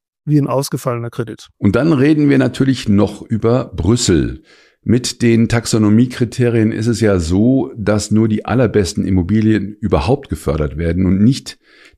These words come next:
Speaker 2: diejenigen, die von Energieklasse D in Energieklasse C gebracht werden.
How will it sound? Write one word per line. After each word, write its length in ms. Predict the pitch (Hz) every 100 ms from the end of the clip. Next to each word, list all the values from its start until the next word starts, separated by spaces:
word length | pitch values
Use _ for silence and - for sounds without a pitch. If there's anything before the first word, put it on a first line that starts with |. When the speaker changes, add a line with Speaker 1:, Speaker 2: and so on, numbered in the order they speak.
| -
Speaker 2:
diejenigen, 580 | 127 113 110 104 98 87
die 140 | 98
von 300 | 90 92 98
Energieklasse 1000 | - 92 90 95 - - 80 80 - 78
D 520 | 78 76 95 110 123
in 260 | - 107 -
Energieklasse 960 | 87 87 85 90 - - 65 - -
C 260 | - 156 -
gebracht 460 | 64 - 67 -
werden. 300 | 65 67 71